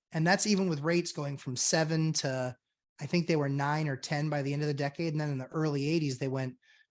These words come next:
ten, twelve, and then all the way up to sixteen. And then what's really interesting is, I think you, you know, I'd love your opinion on it. Interest rates are a lot stickier than people think. They're a lot stickier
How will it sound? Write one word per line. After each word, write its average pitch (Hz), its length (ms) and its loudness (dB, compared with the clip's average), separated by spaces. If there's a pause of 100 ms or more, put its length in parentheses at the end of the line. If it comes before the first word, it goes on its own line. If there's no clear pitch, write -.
ten, 165 280 6
twelve, 151 520 2
and 143 120 -4
then 139 100 -4
all 143 140 0
the 143 60 -2
way 147 80 0
up 143 100 -6
to 143 100 -8
sixteen. 151 680 0 (460)
And 175 240 6
then 196 220 6
what's 180 180 0
really 196 180 4
interesting 185 400 -2
is, 139 160 -4
I 135 80 -2
think 147 320 -4
you, 160 240 -6 (240)
you 175 80 -4
know, 139 120 -2
I'd 127 140 -6
love 156 200 2
your 160 120 2
opinion 143 300 -2
on 131 140 -4
it. 135 100 -8 (680)
Interest 214 340 2
rates 254 220 2
are - 20 6
a 165 60 6
lot 170 200 4
stickier 180 360 0
than 135 100 -4
people 165 380 -6
think. 143 340 -10 (1300)
They're 190 100 2
a 175 60 8
lot 139 420 4
stickier 131 560 -6